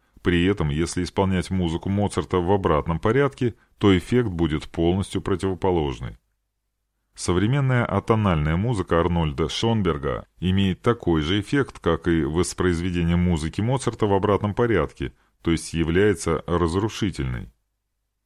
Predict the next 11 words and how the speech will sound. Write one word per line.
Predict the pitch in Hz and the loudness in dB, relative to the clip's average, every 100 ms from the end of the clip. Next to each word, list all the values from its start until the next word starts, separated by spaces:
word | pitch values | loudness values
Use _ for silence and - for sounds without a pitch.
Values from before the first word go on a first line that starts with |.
| _ _ _ | _ _ _
По | 90 | -2
сравнению | - 98 113 143 135 123 110 | 0 2 2 2 2 2 2
с | - - | -2 -2
атональной | - - 113 107 82 80 | 0 2 4 4 4 4
музыкой, | 85 117 139 90 78 62 - - | 2 2 0 0 0 -2 -4 0
рок-музыка | 78 98 113 113 95 82 80 | 4 4 4 2 2 2 0
имеет | - 95 120 123 | 0 0 0 -2
еще | - 120 - - 95 | 0 -2 0 2 4
более | 110 98 87 | 4 4 4
негативный | 80 78 73 76 73 | 2 -2 -4 -4 -4
эффект. | 76 69 58 - | -6 -6 -8 -8